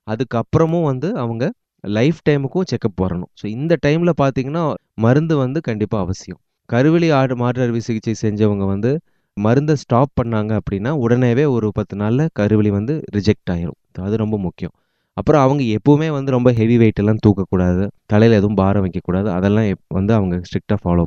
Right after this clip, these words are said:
பண்ணணும். But ரெண்டு வருஷம் கழிச்சு அவங்க வந்து routine activities எல்லாமே செஞ்சுக்கலாம். மருந்து போடுறதை மட்டும் ஃபாலோ பண்ணாங்கன்னா, அவங்க normal லைஃப்களை live பண்ணலாம். அஹ், success rate வந்து almost நம்ம நல்லா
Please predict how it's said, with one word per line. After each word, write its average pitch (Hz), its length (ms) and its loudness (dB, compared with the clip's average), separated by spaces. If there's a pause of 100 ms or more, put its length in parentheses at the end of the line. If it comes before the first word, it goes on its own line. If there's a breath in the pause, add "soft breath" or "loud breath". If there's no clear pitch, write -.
(100)
பண்ணணும். 82 240 -10 (220)
But 110 160 -4
ரெண்டு 143 280 0
வருஷம் 170 380 0
கழிச்சு 156 460 2
அவங்க 117 320 -2
வந்து 117 340 -2 (500)
routine 151 480 2
activities 139 420 -6
எல்லாமே 113 420 0
செஞ்சுக்கலாம். 101 460 -2 (420)
மருந்து 113 340 0 (240)
போடுறதை 104 240 0
மட்டும் 98 320 -6
ஃபாலோ 104 200 0 (140)
பண்ணாங்கன்னா, 92 300 -6
அவங்க 147 280 -4
normal 113 480 0
லைஃப்களை 107 640 -4 (200)
live 85 200 -6
பண்ணலாம். - 180 -12 (640)
அஹ், 131 120 -6
success 165 380 -2
rate 160 200 0
வந்து 160 200 2
almost 143 440 4
நம்ம 117 220 -2
நல்லா 131 300 2